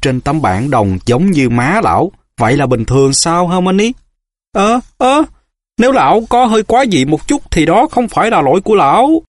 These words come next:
Ron đảo mắt nhìn về phía Harry. Hermione vẫn chưa từ bỏ cái hột vịt đẹt. Hermione nóng mặt cãi lại. "Không phải hột vịt đét,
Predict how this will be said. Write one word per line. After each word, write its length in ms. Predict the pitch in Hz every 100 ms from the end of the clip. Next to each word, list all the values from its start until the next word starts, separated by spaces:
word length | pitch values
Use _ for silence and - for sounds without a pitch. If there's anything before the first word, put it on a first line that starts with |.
| _ _ _ _ _ _ 107
Ron 340 | 113 113 104
đảo 240 | 95 110
mắt 180 | 160 202 -
nhìn 140 | 107
về 180 | 101 95
phía 160 | - 131
Harry. 380 | 127 113 120 117 _ _ _ _
Hermione 520 | - 143 160 165 180 170
vẫn 240 | - 165 -
chưa 240 | - 185 185
từ 260 | - 113
bỏ 300 | 98 87 95
cái 160 | - 165
hột 220 | 113 -
vịt 120 | - -
đẹt. 260 | 113 123 - _ _ _ _ _ _ _ _ _ -
Hermione 540 | 117 104 104 98 95 90
nóng 300 | 107 139 202
mặt 160 | 175 -
cãi 220 | - 127
lại. 200 | 147 92 - _ _ _ _ _ _
"Không 220 | - 220
phải 200 | - 160
hột 180 | 180 -
vịt 140 | 160 -
đét, 260 | 135 202